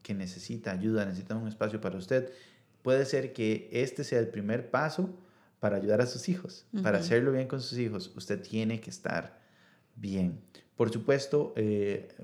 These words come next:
Speaker 1: usted acaba de mencionar, Anita, algunos asuntos de, de, de rutina, de práctica, de, de descanso. Y, y mencionaba también algo, ah, a nivel emocional,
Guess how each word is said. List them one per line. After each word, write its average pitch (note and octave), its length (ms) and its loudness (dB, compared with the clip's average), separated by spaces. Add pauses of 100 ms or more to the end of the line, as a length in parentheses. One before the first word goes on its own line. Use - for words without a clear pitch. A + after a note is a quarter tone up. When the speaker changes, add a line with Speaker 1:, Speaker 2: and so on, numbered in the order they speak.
(360)
Speaker 1:
usted - 280 2
acaba B2 260 2
de B2 40 0
mencionar, A#2 340 -2
Anita, A#2 380 -2
algunos G#2+ 680 -8
asuntos A2+ 380 -4
de, G#2 280 0 (480)
de, G#2 460 4
de G#2+ 140 0
rutina, B2+ 720 0
de A2+ 120 4
práctica, A#2+ 840 0
de, G#2+ 380 -2
de G#2+ 160 -4
descanso. B2 840 -2 (500)
Y, C3+ 320 -2
y B2+ 60 4
mencionaba C3 460 2
también C#3+ 260 -2
algo, C3 540 2
ah, G2 360 -4
a A2+ 80 -2
nivel G#2+ 280 2
emocional, A#2 680 -2